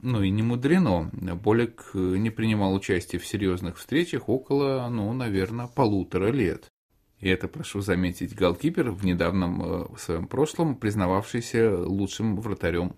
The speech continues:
словацкой ри-, лиги и, по-моему, даже дважды.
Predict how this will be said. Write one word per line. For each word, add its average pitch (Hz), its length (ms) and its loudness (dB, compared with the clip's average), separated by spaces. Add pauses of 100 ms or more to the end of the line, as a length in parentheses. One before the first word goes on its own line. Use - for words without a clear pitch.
словацкой 82 560 -2
ри-, 98 300 0
лиги 104 400 0
и, 98 280 -2
по-моему, 95 520 -2
даже 95 300 -4 (100)
дважды. 92 560 -2